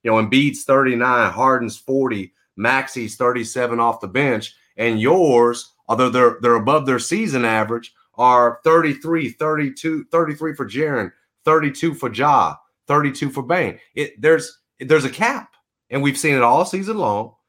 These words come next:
And I do not, there is n-, no way on this earth that I believe that that's Taylor Jenkins planting his flag in the ground saying, "No, as the coach of this thing going forward, 'cause I know I'm gonna be the coach for the," like,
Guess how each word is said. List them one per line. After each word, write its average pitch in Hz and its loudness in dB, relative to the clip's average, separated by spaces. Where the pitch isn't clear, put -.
And 120 0
I 120 4
do 135 0
not, 147 0
there 143 0
is 117 -4
n-, 120 -8
no 131 0
way 156 2
on 143 0
this 139 -4
earth 151 -4
that 120 -4
I 120 -2
believe 123 -4
that 107 -8
that's 123 -2
Taylor 135 -4
Jenkins 107 -8
planting 135 4
his 120 -2
flag 135 2
in 120 0
the 117 -2
ground 113 4
saying, 113 0
"No, 143 0
as 117 -4
the 117 -6
coach 156 0
of 143 -8
this 151 -4
thing 156 -2
going 147 -2
forward, 147 -2
'cause 123 -10
I 147 2
know 156 2
I'm 147 2
gonna 143 -6
be 147 0
the 131 -10
coach 151 -2
for 143 -10
the," 127 -8
like, 139 -2